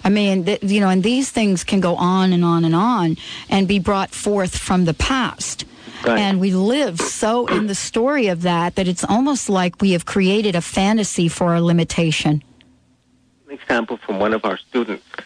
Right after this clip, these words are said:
Speaker 2: who was dealing with abandonment issues for many, many years, and she went to a hypnotherapist who did a regression and discovered that when she was eighteen months old,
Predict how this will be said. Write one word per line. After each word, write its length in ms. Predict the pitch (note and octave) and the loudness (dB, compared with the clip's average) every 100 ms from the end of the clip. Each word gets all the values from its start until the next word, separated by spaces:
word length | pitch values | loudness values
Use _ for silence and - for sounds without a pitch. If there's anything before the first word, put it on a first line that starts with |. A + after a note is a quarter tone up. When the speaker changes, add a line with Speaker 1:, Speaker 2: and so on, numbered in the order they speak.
| - - - | -18 -20 -12
Speaker 2:
who 380 | - C#3 C3+ C3+ - | -2 0 0 -4 -4
was 160 | B2 - | -6 -2
dealing 280 | D3+ D#3+ | -2 0
with 160 | C#3 B2+ | -2 -2
abandonment 560 | G#2+ G#2+ B2 C3 A2+ F#2+ | -2 -2 0 0 0 -2
issues 320 | F2+ - - | -4 -10 -18
for 140 | - | -10
many, 320 | C3 F3 F#3+ | -2 0 2
many 180 | E3 C3+ | 0 0
years, 460 | B2 A2 G2+ F2+ F#2 G#2+ | -2 0 0 0 -4 -10
and 100 | G2+ | -10
she 160 | - | -4
went 320 | B2 D3 F3+ | 0 0 -2
to 200 | - C#3 | -4 -2
a 40 | B2 | -2
hypnotherapist 1000 | - C3+ B2 G#2+ - B2 C#3+ - A#1+ - _ _ _ - - - - | -4 -4 -2 -2 -2 -2 -2 -4 -6 -6 _ _ _ -18 -18 -12 -4
who 100 | A2+ | -2
did 200 | C#3+ F3+ | 0 -2
a 40 | |
regression 800 | F#3+ F#3+ A2+ F#2 - - A2+ A2+ | -2 -4 -2 -2 -4 -14 -12 -12
and 120 | - A2 | -12 -12
discovered 600 | G#2+ - B2+ A#2 B2+ A#2 | -10 -4 -2 0 -2 -2
that 120 | G2+ | -2
when 140 | G2+ | -4
she 180 | F#2+ - | -6 -10
was 160 | A2 - | -10 -4
eighteen 380 | C3 - E3 | -4 -2 -4
months 300 | C3+ B2 A2+ - | -2 0 -2 -2
old, 380 | F#2+ F2 F#2 | -2 -2 -4